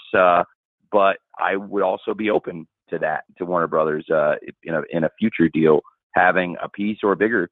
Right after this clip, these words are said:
piece potentially, uh, but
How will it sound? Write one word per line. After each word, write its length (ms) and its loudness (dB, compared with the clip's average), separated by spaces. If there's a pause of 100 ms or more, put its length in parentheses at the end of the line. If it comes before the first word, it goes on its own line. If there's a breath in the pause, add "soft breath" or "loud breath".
(320)
piece 300 -2
potentially, 720 2
uh, 400 4 (400)
but 260 -2